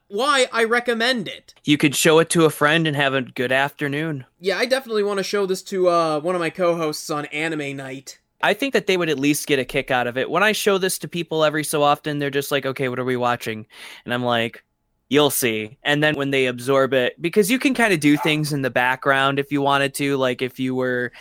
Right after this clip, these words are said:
Speaker 2: you know, playing on your phone or something, you can still get what's going on in Dangaio, believe it or not. You can, if you look up at it and go, "Oh, yeah,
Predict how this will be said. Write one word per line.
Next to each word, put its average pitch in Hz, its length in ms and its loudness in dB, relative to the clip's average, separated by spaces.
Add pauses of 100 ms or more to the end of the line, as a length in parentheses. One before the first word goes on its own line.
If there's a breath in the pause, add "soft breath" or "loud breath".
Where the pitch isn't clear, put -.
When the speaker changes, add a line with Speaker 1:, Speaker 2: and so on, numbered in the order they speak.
(200 loud breath)
Speaker 2:
you 139 60 -2
know, 127 100 0
playing 143 340 2
on 135 120 0
your 127 120 0
phone 131 360 2
or 123 80 0
something, 120 420 -4
you 135 100 0
can 143 140 0
still 156 300 2
get 143 180 0
what's 131 220 -2
going 123 320 0
on 113 160 -6
in 110 100 -14
Dangaio, 107 560 -10
believe 107 300 -14
it 104 60 -14
or 107 100 -12
not. 104 320 -12
You 135 100 -6
can, 135 160 -4
if 131 180 -2
you 131 120 -2
look 139 200 2
up 147 200 2
at 147 160 2
it 147 100 -2
and 139 80 -8
go, 135 220 4 (260 loud breath)
"Oh, 202 240 4 (400)
yeah, 170 280 2